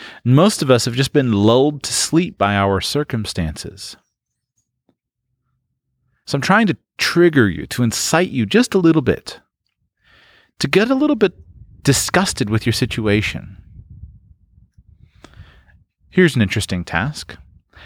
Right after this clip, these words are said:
How much money have you earned in the last ten years?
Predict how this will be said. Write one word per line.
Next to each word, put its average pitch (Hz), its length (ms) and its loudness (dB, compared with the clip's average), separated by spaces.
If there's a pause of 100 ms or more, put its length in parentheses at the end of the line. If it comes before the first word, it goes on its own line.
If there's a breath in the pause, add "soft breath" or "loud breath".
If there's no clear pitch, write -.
How 302 100 0
much 277 220 2
money 123 240 4
have 127 160 4
you 123 220 2
earned 104 380 4
in 90 100 2
the 73 100 -6
last 82 560 -2 (320)
ten 113 260 0
years? - 540 -4